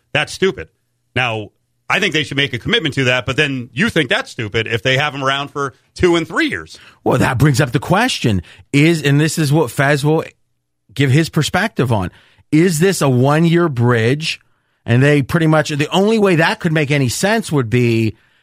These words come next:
Speaker 2: hey, we're gonna give up the sixty-fifth pick for a one-year bridge for a quarterback that's probably, you know, average at best.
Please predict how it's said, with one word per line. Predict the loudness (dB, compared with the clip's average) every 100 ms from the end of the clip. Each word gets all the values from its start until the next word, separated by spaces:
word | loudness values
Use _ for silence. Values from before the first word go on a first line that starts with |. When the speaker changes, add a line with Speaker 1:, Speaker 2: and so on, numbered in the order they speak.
| _ -4
Speaker 2:
hey, | 0 2 0 -2 -6 _ _ -2
we're | 2
gonna | 4 2
give | 2 0
up | 0
the | -2
sixty-fifth | 0 -2 -2 0 -2 -2
pick | -2 0 -2 _ _ _ _ _
for | -4 0
a | 2
one-year | 2 4 2 2
bridge | 2 0 0 -2
for | -4
a |
quarterback | 0 0 0 0 -2 -4
that's | -2 -4 -4
probably, | -4 0 0 0 0 0 0
you | 2
know, | 2 0 -2 -4
average | -2 -2 0 0 0 -4 -10 -10
at | -6 -4 0
best. | 0 0 -4 -10